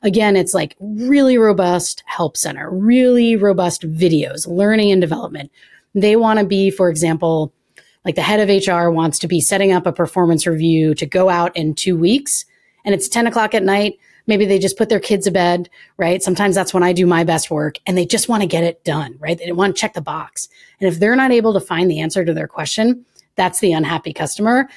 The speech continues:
that I <laughs> talk to in the morning who says to me, "Sarah, I just want the help center to help me figure out how to do these basic things." So I think that's where we've seen a different perspective from our customers. Customers that used to be perfectly happy,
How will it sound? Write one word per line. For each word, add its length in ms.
that 120
I 140
<laughs> 60
talk 280
to 320
in 180
the 300
morning 460
who 120
says 260
to 80
me, 140
"Sarah, 320
I 80
just 360
want 380
the 60
help 220
center 400
to 80
help 260
me 180
figure 340
out 180
how 120
to 40
do 160
these 160
basic 400
things." 360
So 120
I 40
think 220
that's 320
where 200
we've 220
seen 400
a 80
different 320
perspective 480
from 160
our 120
customers. 540
Customers 400
that 140
used 180
to 80
be 240
perfectly 640
happy, 500